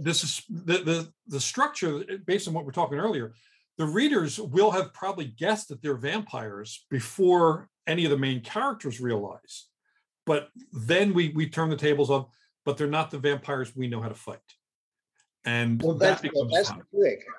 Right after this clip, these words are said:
Speaker 2: That's
Speaker 1: Yeah,
Speaker 2: the
Speaker 1: that becomes
Speaker 2: trick. I've,
Speaker 1: fun.
Speaker 2: I've done that a time or two in mine. I don't care that you see the big picture. I need to know that you've missed this part down in the corner,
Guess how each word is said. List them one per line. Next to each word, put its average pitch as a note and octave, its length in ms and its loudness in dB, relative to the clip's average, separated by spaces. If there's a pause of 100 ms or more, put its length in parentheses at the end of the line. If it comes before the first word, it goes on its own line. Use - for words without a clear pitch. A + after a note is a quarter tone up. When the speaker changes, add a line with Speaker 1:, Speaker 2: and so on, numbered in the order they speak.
(360)
Speaker 2:
That's G#3 180 6
Speaker 1:
Yeah, - 40 -2
Speaker 2:
the G#3+ 80 -6
Speaker 1:
that F#3+ 80 0
becomes F#3 320 0
Speaker 2:
trick. - 40 -4
I've, F3 140 0
Speaker 1:
fun. - 180 -20 (640)
Speaker 2:
I've F#3+ 180 -6
done G3+ 240 6
that E3+ 320 4 (180)
a C#3 160 0
time D#3+ 340 2
or C#3 40 4
two D3+ 440 0 (460)
in C#3 180 4
mine. E3+ 380 4
I D#3 80 2
don't G3 360 2
care A3 440 4
that D3 240 0
you D3+ 80 2
see D3 580 2 (1000)
the A#2 140 0
big F#3+ 320 2
picture. B2 360 -2 (1000)
I E3+ 160 2
need G3+ 240 6
to C#3 120 2
know D#3 380 6
that D3 220 0
you've C#3+ 160 2
missed D#3+ 520 4 (160)
this F#3 240 4
part C3+ 320 0
down D3+ 220 4
in B2+ 100 2
the A#2 100 2
corner, D3 500 2